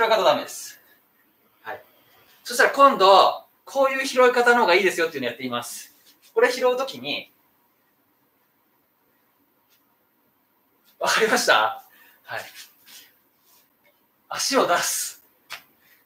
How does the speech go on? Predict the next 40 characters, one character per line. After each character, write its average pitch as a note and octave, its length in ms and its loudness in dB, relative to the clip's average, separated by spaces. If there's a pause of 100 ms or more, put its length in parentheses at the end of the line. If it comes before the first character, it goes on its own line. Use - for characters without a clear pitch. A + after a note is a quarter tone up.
(360)
拾 G3+ 140 0
う A3+ 120 4
と B3 100 -2
き F3+ 100 -8
に、 D3 300 -10 (1400)
足 - 300 -2
を G3+ 60 6
上 E3 100 6
げ D#3+ 100 -2
て D3 100 -8
拾 B2 200 -10
う。 G2+ 160 -12 (1700)
実 E3+ 300 0
は G#3+ 80 6
こ F#3+ 100 -2
っ F#3 60 -4
ち A3+ 120 0
の A3 80 4
方 F3 220 4
が F3+ 320 6
体 E3+ 300 2
の F3 80 2
負 E3 100 -8
担 E3 180 4
少 - 140 -4
な D#3 100 2
い B2+ 60 -2
ん G2+ 60 -10
で F#2+ 80 -14
す。 - 340 -14 (220)
ね。 A2+ 100 -12 (140)
な G#3 100 2
ん A3 60 0
で G3+ 60 -4
か F3 100 4
っ D#3+ 80 -4
て E3 60 -2
い E3 100 -2
う D#3+ 40 -10
と、 - 380 4